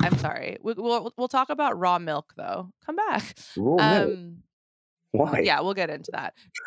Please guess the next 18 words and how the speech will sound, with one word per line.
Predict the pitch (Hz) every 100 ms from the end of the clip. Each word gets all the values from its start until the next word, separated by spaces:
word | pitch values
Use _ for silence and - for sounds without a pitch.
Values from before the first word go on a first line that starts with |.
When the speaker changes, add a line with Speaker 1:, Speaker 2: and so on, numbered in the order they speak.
| 208
Speaker 1:
because | 220
I | 185
love | 294 320
Speaker 2:
What? | 190
Speaker 1:
raw | 170
milk, | 165 165
and | 165
it's, | 165 196 - -
it's | - -
one | 208 226
of |
my, | 233 208 175 _
my | 185 170
main | 165 170 160 165
platforms | - 147 - - 202 226 247 - - - -
<laughs> | - _ 180
Speaker 2:
Okay. | 175 170 156
Speaker 1:
is, | 156 151